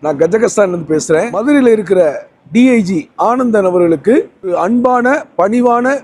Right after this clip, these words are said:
வேண்டுகோள். உங்களை சந்திச்சு மனு கொடுத்தேன். நீங்க அன்அஃபிஷியலா மக்களை பதிவு வச்சிருக்கீங்க. அன்அஃபிஷியலா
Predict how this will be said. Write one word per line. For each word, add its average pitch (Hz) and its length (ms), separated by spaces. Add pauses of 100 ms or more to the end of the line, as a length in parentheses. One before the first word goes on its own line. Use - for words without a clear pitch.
வேண்டுகோள். 180 540 (100)
உங்களை 180 220
சந்திச்சு 233 400
மனு 185 200
கொடுத்தேன். 202 420
நீங்க 226 500 (420)
அன்அஃபிஷியலா 220 800
மக்களை 233 300
பதிவு 220 320
வச்சிருக்கீங்க. 180 600 (120)
அன்அஃபிஷியலா 214 720